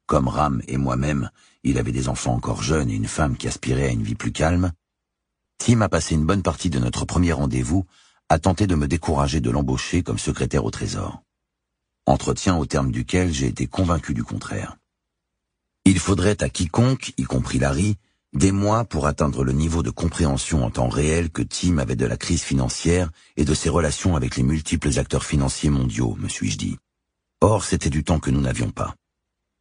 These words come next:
Plus important, j'avais l'intuition que Tim était fondamentalement intègre, stable de tempérament et capable de résoudre les problèmes, des qualités nullement entravées par son ego ou des considérations politiques, ce qui ferait de lui un atout précieux pour affronter la tâche qui nous attendait.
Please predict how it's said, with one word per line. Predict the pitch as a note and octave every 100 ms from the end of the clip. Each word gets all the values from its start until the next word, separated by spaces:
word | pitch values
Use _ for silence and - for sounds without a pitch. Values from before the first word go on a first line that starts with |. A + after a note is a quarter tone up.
| _ _
Plus | G2+ F2+
important, | E2 - - G2+ G#2+ - _ _
j'avais | - F2+ F2+
l'intuition | F#2 - F2 - G2+
que | -
Tim | - F#2+ G#2+ G#2 -
était | D#2 D#2+
fondamentalement | C#2+ A2 G2 E2+ D2 C#2 C#2 C2+
intègre, | - D2 - A#1+ G1+ G1+ - - - -
stable | - G#2+ F2+ C#2+
de | D2
tempérament | C2 B1 C2 C2 C2+ F2 G2 _ _ _
et | E2+ E2
capable | G2+ F#2+ G#2+ D#2+
de | C#2
résoudre | D#2+ D#2+ C#2+ C#2
les |
problèmes, | C#2 D2 B1+ B1 G#1 - - - -
des | D#2+
qualités | D#2+ E2+ E2 E2
nullement | D#2+ A2 G2+ F#2+
entravées | D#2 - D2+ D2+
par | C#2+
son | - C#2
ego | B1 B1 D2 E2+
ou | B1
des | A#1+
considérations | - B1 B1 B1+ B1 C2+
politiques, | A#1 A#1+ A#1 - D#2+ - _ _ _ _
ce | -
qui | F2+ F2
ferait | D#2+ E2+
de | D#2+
lui | D2+ F2
un | D#2
atout | C#2+ - D#2
précieux | - F#2+ - F2
pour | D#2 A#1
affronter | - D2+ C#2
la | C#2 C2
tâche | C#2+ B1+
qui | -
nous | A#1+ G#1+
attendait. | A1 G#1 G1+ G1+